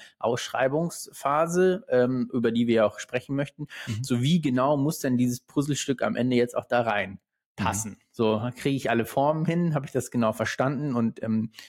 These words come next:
Speaker 1: passt das Puzzlestück dann am Ende auch? Und das ist ja dann so die, so das, das feine Besteck, ne? Die,
Speaker 2: Mhm.
Speaker 1: die feine
Speaker 2: Mhm.
Speaker 1: Klinge, die man dann da nochmal irgendwie schwingen muss.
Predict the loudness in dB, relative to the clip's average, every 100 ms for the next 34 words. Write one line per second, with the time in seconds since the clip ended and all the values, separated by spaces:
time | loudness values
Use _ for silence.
0 | _ -4 -2 -4 -6 -4 0 0 0 -2
1 | -2 0 -2 -4 -6 -6 -8 -10 -12 -14
2 | -4 -2 0 0 2 2 0 -2 -12 -20
3 | -4 2 4 2 -2 0 4 4 2 -2
4 | -6 -6 -6 -6 -6 -6 0 0 0 -6
5 | -6 -8 -8 -8 -8 -6 -6 -4 -2 0
6 | 0 -2 -4 -6 -8 -6 -4 0 0 -2
7 | -2 -2 -2 -2 -2 0 0 0 0 0
8 | 0 0 0 0 2 2 0 -2 0 0
9 | 0 -4